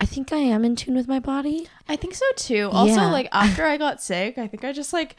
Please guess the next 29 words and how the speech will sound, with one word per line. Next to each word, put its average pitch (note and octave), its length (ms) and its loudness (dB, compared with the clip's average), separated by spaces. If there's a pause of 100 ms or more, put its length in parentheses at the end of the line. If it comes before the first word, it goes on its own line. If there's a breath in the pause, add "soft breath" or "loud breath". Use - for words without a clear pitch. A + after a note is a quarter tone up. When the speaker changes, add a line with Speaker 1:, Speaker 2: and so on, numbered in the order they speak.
(100)
Speaker 2:
I A3+ 100 2
was, A3 180 -2
like, C4+ 140 0
a G#3+ 80 -6
little G3+ 220 0
bit A3+ 120 -2
more, A3 240 0
like, G#3+ 160 -4
sympathetic G#3 560 -2
towards B3 300 0
you. A#3 160 2
Like, B3+ 180 4
I C#4 100 2
was C4+ 120 2
like, C#4+ 240 0
"Oh, D4 120 2
this C#4+ 180 -6
kinda A4 300 -4
sucks." F4+ 680 -2 (160)
<laughs> - 140 0
Speaker 1:
Yeah, D4+ 420 4
yeah, A3 400 4
really, G#3+ 240 -2
yeah. F3+ 340 2 (320 loud breath)
So D4+ 100 0
yeah, C#4 180 6
I G3+ 80 4
think, F#4 180 0
uh, A3 140 2